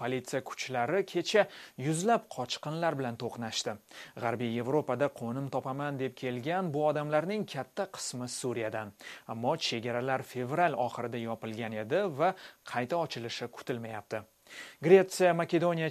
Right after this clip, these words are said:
chegarasidagi Idomeni qishlog'i tevaragida o'n bir ming qochqin yashaydi.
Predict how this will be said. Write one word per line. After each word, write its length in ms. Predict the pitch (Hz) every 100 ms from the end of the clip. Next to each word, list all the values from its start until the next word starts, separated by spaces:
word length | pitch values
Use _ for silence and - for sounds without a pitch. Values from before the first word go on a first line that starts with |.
| -
chegarasidagi 720 | 151 151 143 143 151 135 151 135 135
Idomeni 540 | 135 151 170 170 135 113
qishlog'i 440 | - - 131 123 127
tevaragida 580 | 127 120 117 113 123 135
o'n 300 | 160 135 127 135
bir 120 | 196 185
ming 140 | 160 170
qochqin 460 | - 127 123 - 131
yashaydi. 480 | 120 110 117 113 110